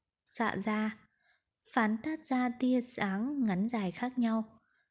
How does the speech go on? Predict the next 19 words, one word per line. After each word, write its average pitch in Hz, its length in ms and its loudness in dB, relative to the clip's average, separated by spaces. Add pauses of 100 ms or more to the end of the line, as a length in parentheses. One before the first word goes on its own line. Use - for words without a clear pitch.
(100)
Trong 208 280 2
phòng 190 220 0
âm 196 200 0
thanh 196 260 0
yên 196 260 2
lặng, 196 180 -4 (480)
nhưng 196 300 4
không 190 260 0
biết 240 140 0
tại 220 160 -2
sao, 208 340 2 (360)
luôn 285 180 4
làm 214 240 2
cho 220 120 0
con 220 160 2
người 196 180 4
ta 190 200 0
có 190 120 0
một 208 240 0